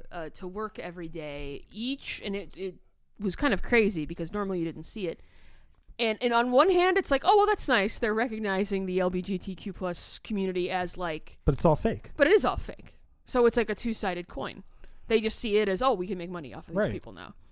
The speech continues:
Speaker 1: If we just throw the flag up and be like, "Yes, we support your right to exist.
Speaker 2: <laughs>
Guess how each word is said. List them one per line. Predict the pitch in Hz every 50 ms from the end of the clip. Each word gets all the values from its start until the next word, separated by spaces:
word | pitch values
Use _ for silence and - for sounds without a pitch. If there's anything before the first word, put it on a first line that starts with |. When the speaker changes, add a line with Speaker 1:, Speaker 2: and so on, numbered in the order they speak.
| - - - - - - - - - -
Speaker 1:
If | - 196 -
we | - 247 254
just | 247 214 233 226 -
throw | - 247 233
the | 208 208
flag | - - 226 208 202 196 196
up | 196 190 185 - 202
and | 180 185
be | 185 185 190
like, | 190 180 175 175 - - -
"Yes, | 180 165 180 196 233 254 196 - - - - - - - - - - - - - - - _ - - - - - - -
we | - 202 220 233 233 226 214 214 208 247 196 -
support | - - - 185 - - - 262 277 269 254 - - -
your | 220 208 226 226 226 233 226 226 226 226 247 - - - - - - _ - - - - - _
right | - 180 180 208 233 254 208 165 _ _
to | - - 233 220 214 202 202
exist. | 196 196 185 175 180 180 185 240 233 180 - - - - - - - - - -
Speaker 2:
<laughs> | -